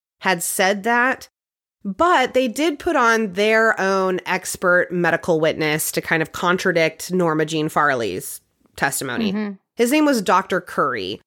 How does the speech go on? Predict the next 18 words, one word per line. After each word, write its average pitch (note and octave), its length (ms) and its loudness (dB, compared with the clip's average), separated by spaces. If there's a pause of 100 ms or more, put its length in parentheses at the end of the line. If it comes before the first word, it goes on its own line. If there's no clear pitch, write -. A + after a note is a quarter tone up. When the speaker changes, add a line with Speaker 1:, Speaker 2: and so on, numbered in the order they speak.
(380)
Speaker 1:
but B3 340 2
they B3 160 2
chose E4+ 360 2
a B3+ 80 2
pediatric A#3+ 800 -2
neurologist G3+ 1080 0 (140)
over C4 320 2
a B3+ 80 2
forensic G3+ 720 -2
scientist. E3+ 880 -6 (420)
So C#4 200 0
he C#4 220 -4
was G#4 160 2 (100)
only C#4+ 320 4
allowed G#3 420 2
to G3+ 80 -2
testify G3 640 0
regarding A3 720 2